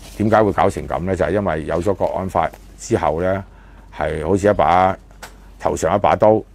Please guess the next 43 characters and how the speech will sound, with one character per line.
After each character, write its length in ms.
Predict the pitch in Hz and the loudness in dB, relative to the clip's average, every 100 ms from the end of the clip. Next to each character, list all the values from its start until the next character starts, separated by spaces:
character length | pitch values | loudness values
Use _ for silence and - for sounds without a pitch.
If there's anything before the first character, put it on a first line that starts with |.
| - - | -20 -14
令 160 | 87 | -8
到 140 | 82 92 | -2 0
大 160 | 85 | 0
家 200 | 82 98 98 | 2 2 4
呢， 220 | 98 98 | 4 2
呃， 500 | - 78 73 73 73 - - - - | -2 -6 -6 -6 -10 -16 -20 -20 -6
喺， 280 | 95 104 104 - - | 0 0 -2 -8 -12
呃， 260 | 71 69 - | -10 -10 -12
行 220 | 85 80 | -10 -6
使 100 | 82 95 110 | -2 0 -2
自 200 | 95 - | -4 -8
己 160 | 82 101 | -4 -2
嘅 140 | 101 | 0
應 180 | 95 113 | 0 -2
該 120 | 107 | 0
有 160 | 101 85 | 2 0
權 220 | 82 76 | -4 -10
利 120 | 78 80 | -8 -6
裏 80 | 85 | -6
邊 220 | 82 80 | -6 -6
呢， 200 | 95 95 - - - - | -6 -6 -10 -20 -20 -12
係 460 | - 78 76 73 71 - - - - - - - - - - - - - - - - - - - | -8 -6 -6 -10 -12 -16 -20 -20 -20 -20 -20 -20 -20 -20 -20 -20 -20 -20 -20 -20 -20 -20 -20 -20
受 160 | - 90 | -6 -2
到 100 | 90 | -2
限 200 | 76 69 | -4 -6
制。 80 | 73 73 - - | -6 -8 -12 -12
噉 120 | - | -6
而 40 | 135 | -4
亦 260 | 98 82 90 | -4 -4 0
都 180 | 139 135 - - - - | 0 0 -4 -20 -20 -8
因 140 | 131 147 | -4 -2
為 100 | 90 | -2
噉 140 | 82 95 | -2 -4
呢， 200 | 123 135 - - - - - - - - - | -6 -8 -14 -20 -20 -20 -20 -20 -20 -20 -14
啊， 200 | - 80 | -8 -4
呢 80 | 90 117 | 2 2
一 40 | 113 | 2
個 520 | 98 92 92 92 87 | 2 2 2 0 -2
共 160 | 82 92 | -4 -4
產 180 | 92 113 | -2 0
黨 220 | 107 104 117 - - - - - | 2 0 -4 -12 -20 -20 -20 -6
為 200 | 92 90 | -2 -2
咗 400 | 90 98 110 120 | 0 2 4 2